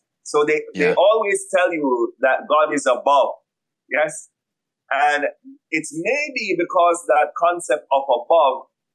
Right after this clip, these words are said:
Speaker 1: is really that view where you can see that the same person who killed is loved. Yes?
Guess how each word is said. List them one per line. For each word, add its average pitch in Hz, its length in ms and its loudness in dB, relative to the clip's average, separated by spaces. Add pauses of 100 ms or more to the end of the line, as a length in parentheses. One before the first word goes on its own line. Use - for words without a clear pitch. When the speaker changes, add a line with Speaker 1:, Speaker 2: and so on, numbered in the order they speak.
(200)
Speaker 1:
is 143 300 -8
really 190 400 0
that - 400 0
view 170 540 0 (320)
where 170 180 0
you 175 180 -4
can 165 220 -2
see 214 440 -10
that 170 180 2
the 226 80 -2
same 220 400 -2
person 196 560 2
who 151 280 -2
killed 131 460 0 (480)
is 151 240 -4
loved. 139 460 2 (720)
Yes? 156 260 2